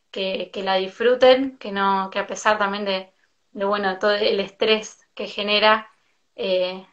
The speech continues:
estar haciendo una carrera o estar haciendo un doctorado también, eh, que intenten disfrutar cada paso, ¿no? Que es algo, es algo re lindo.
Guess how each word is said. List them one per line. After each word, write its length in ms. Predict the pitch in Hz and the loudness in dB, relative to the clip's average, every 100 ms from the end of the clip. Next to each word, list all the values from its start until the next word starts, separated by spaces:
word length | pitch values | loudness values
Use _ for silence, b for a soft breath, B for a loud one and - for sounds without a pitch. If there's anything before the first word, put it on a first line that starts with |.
| _ | _
estar 320 | - - 208 | -20 -2 2
haciendo 360 | 202 202 208 208 | 2 0 -6 -6
una 140 | 208 | -4
carrera 420 | 202 190 233 294 208 | 0 4 6 6 4
o 40 | |
estar 180 | - 233 | 4 2
haciendo 300 | 208 220 214 | 2 -2 -4
un 60 | |
doctorado 800 | 202 196 190 196 208 220 208 196 196 _ b b | -4 -6 -2 4 6 6 6 2 -6 _ b b
también, 640 | 214 196 202 220 247 311 - - _ - | -6 -2 4 6 6 2 -8 -20 _ -6
eh, 220 | 220 208 | -2 -2
que 60 | 208 | -4
intenten 360 | 190 247 240 214 | 0 2 4 2
disfrutar 640 | 208 214 220 214 202 185 | 0 -4 2 4 4 2
cada 240 | 214 202 190 | 2 4 4
paso, 340 | 202 - 190 | 2 0 -8
¿no? 260 | 196 247 _ _ _ _ _ _ - | -8 -10 _ _ _ _ _ _ -16
Que 60 | |
es 120 | 190 208 | -8 -4
algo, 500 | 196 196 185 185 196 269 | -2 0 -2 -4 -12 -16
es 160 | 226 - | -12 -6
algo 220 | 214 208 | 0 0
re 140 | 202 208 | 0 -2
lindo. 340 | 190 180 185 | -4 -8 -12